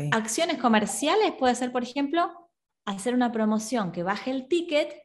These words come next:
para que la barrera de entrada de precio sea más baja.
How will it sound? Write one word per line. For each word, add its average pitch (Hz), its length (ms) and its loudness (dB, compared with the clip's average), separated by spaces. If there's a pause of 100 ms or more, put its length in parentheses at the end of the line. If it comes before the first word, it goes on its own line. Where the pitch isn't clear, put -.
para 175 260 -2
que 170 140 -4
la 165 120 0
barrera 226 440 2
de 277 80 2
entrada 269 440 2
de 262 120 0
precio 262 500 -4
sea 220 240 -2
más 175 180 -2
baja. - 360 -6